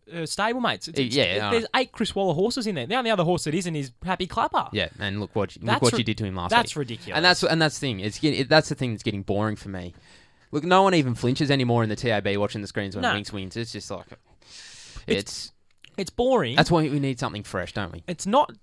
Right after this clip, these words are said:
Speaker 1: it's not diminishing her legacy in any way.
Speaker 2: No.
Speaker 1: But what it is, it's just taking the shine off this last part of her career.
Speaker 2: Yep.
Speaker 1: It's not giving it the,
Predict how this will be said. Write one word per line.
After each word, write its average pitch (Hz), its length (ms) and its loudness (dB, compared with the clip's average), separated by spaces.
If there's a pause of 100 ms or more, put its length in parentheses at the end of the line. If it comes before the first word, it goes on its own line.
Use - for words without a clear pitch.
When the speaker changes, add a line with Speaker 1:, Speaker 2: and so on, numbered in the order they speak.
(140)
Speaker 1:
it's - 180 -6
not 226 260 -2
diminishing 190 460 2
her 151 320 2
legacy 139 480 -2
in 123 80 -4
any 127 240 -4
way. 110 480 0 (140)
Speaker 2:
No. 127 160 2
Speaker 1:
But 147 80 0
what 220 240 6
it 190 100 2
is, 165 320 0
it's - 220 -8
just - 280 -8
taking 202 440 -6
the 165 80 -2
shine 147 500 -2
off 127 200 -4
this 131 220 -6
last 165 680 -6
part 139 300 2
of 127 80 -2
her 127 120 0
career. 120 540 -6
Speaker 2:
Yep. 101 200 0 (180)
Speaker 1:
It's - 180 -10
not 196 240 0
giving 185 220 -2
it 175 160 -6
the, 147 180 0